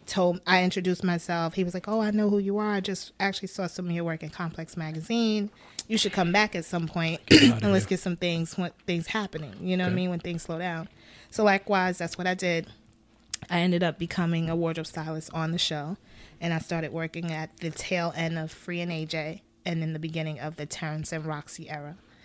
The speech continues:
Speaker 2: Okay.
Speaker 1: In addition to, like, Jaleesa Bermudez and still working with Tigger from Rap City,
Speaker 2: Mm-hmm.
Speaker 1: Melissa Ford, and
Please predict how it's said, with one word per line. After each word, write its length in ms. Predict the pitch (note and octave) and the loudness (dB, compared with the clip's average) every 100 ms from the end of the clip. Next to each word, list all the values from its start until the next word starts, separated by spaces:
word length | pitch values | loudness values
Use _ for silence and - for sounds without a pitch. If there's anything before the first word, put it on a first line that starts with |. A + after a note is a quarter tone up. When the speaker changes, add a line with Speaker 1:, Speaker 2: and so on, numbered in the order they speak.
| - - | -10 -4
Speaker 2:
Okay. 200 | - A2 | -2 2
Speaker 1:
In 80 | F3 | 2
addition 380 | E3 D#3+ - E3 | 2 0 -4 -8
to, 200 | - D#3+ | -8 -8
like, 240 | D3+ D3+ | -6 -8
Jaleesa 540 | - D#3+ D#3 D3+ - D#3 | -6 -4 -2 -4 -6 -6
Bermudez 800 | D#3+ D#3 D#3 D3+ D3+ D3+ D3+ D#3 | -4 -4 -4 -2 -4 -6 -6 -8
and 200 | C#3+ C#3 - | -10 -12 -10
still 300 | - F3+ F3 | -2 0 2
working 240 | E3+ F3 | 2 0
with 120 | F3 | 0
Tigger 480 | - - E3+ E3+ D#3+ | -4 -2 -2 0 -2
from 300 | - F3 F3 D#3+ | -2 -6 -4 -2
Rap 200 | D#3+ - | -4 -8
City, 500 | - E3+ E3+ E3 A2+ | -2 -2 0 2 2
Speaker 2:
Mm-hmm. 220 | A2 A#2 D#3 - - | 4 2 0 -8 -10
Speaker 1:
Melissa 420 | E3+ E3+ E3+ - D#3+ | 2 2 2 0 -4
Ford, 800 | - E3+ D#3+ E3 D#3+ D#3+ D#3 D#3+ - E3+ | -2 0 2 0 0 -2 -4 -8 -12 -4
and 280 | E3 D#3 | -2 -2